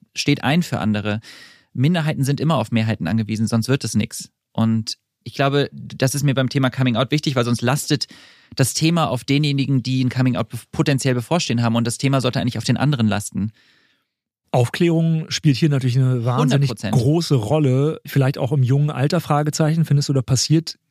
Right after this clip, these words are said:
Speaker 2: genug? Muss da generell mehr passieren? Was, was wäre so dein Ansatz, um das langfristig natürlich für alle Menschen, aber insbesondere natürlich für die Queer Community, ja, angenehmer zu machen?
Speaker 1: Ganz wichtiger Punkt,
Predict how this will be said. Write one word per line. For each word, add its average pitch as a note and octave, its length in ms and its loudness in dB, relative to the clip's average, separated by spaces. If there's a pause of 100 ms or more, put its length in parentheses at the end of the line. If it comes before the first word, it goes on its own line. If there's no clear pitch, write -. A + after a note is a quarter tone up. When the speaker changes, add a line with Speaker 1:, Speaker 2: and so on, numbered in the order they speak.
(160)
Speaker 2:
genug? D3 440 2
Muss C#3+ 220 0
da D3 100 0
generell C3 360 2
mehr C3+ 200 2
passieren? D3+ 640 0
Was, B2+ 200 -6
was - 760 -4
wäre C3 140 4
so C3 100 4
dein C3+ 400 0 (240)
Ansatz, C#3 440 0
um D3+ 160 2
das C#3 160 0
langfristig C#3 480 0
natürlich B2+ 360 2
für - 120 0
alle E3 200 2
Menschen, C3+ 480 0 (260)
aber C3 220 2
insbesondere B2+ 480 0
natürlich B2+ 280 0
für - 80 0
die A#2 120 0
Queer D3 220 2
Community, B2+ 680 0 (720)
ja, C#3+ 220 2
angenehmer C3+ 640 0
zu A#2 140 -4
machen? A2 380 -2 (200)
Speaker 1:
Ganz A#2+ 300 0
wichtiger G#2+ 280 -2
Punkt, - 360 -4